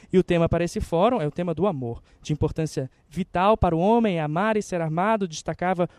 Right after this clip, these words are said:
o cardeal Rilco nesta manhã de quarta-feira.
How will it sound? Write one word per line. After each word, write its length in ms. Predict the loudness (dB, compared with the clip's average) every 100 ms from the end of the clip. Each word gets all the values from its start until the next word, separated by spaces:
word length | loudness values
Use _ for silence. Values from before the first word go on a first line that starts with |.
| _
o 60 | -2
cardeal 360 | -2 2 2
Rilco 420 | 4 2 2 0 -2 _
nesta 260 | -4 -2 0
manhã 260 | 0 -2
de 100 | -2
quarta-feira. 680 | -4 -4 -6 -8 -8 -8 -10